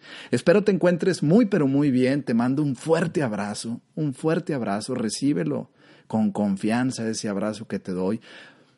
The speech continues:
como una muestra de que todos estamos unidos y entre más conciencia, entre más conscientes estemos,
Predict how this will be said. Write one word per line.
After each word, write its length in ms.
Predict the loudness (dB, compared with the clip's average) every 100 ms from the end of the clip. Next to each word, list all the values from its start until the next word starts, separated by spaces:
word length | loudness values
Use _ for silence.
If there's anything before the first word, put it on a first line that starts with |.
| -18 -4
como 280 | 0 0
una 400 | 0 0 -2 -2
muestra 840 | -2 0 2 0 -2 -4 -4 -4 -6
de 240 | -6 -6 -4
que 120 | -6
todos 400 | 0 2 2 -2
estamos 500 | -4 -2 0 -2 -2
unidos 480 | 0 2 2 -2 -6
y 200 | 0 2
entre 440 | 4 2 0 -2 -4
más 360 | -2 -2 -2
conciencia, 800 | -2 0 0 2 2 4 2 -2
entre 220 | -2 -2
más 240 | 0 0 -2
conscientes 720 | -2 0 2 2 0 -4 -6
estemos, 680 | -8 -2 0 0 -2 -6